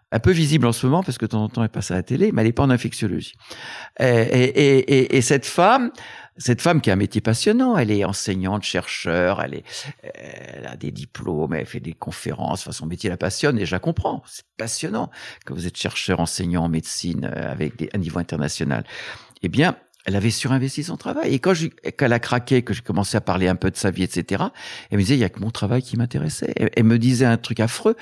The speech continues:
Elle me dit, « Avec mon mari, pour nos, je sais plus quoi, trente ans de mariage, on était visiter Venise. »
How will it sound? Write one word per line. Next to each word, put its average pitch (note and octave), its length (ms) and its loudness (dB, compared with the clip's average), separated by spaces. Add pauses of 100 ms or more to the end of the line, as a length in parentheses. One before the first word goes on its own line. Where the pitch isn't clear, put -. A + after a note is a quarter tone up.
(280)
Elle A#2 100 2
me B2 40 4
dit, « C3+ 140 4
Avec C#3+ 240 2
mon C#3 80 8
mari, C#3 400 6
pour A2+ 180 2
nos, G#2+ 240 4
je - 60 -8
sais - 80 -14
plus G2 120 -10
quoi, G2+ 220 -2
trente G2 300 -6
ans G2 60 -2
de G2 40 0
mariage, G2 500 -2
on G2+ 40 0
était G2 240 -4
visiter F#2 380 -8
Venise. » F#2 480 -10